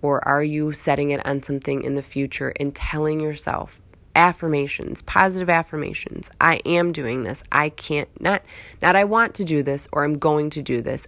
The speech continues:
I am doing this, because that is in present tense, and you, your body will start to listen.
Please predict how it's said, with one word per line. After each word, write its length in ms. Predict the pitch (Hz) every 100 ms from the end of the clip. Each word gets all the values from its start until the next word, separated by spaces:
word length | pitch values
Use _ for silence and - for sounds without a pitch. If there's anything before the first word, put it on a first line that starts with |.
| -
I 160 | 175 -
am 260 | 190 190
doing 340 | 180 143 - -
this, 320 | 50 - - -
because 500 | 160 - 139 135 - - - - - -
that 200 | 156 156
is 200 | 156 -
in 160 | 151
present 400 | - 147 143 135
tense, 360 | - 143 127 -
and 220 | 139 147
you, 200 | 147 147
your 140 | - 147
body 340 | 143 147 147
will 160 | 143 151
start 380 | - 131 - -
to 120 | 151
listen. 440 | 139 - - 151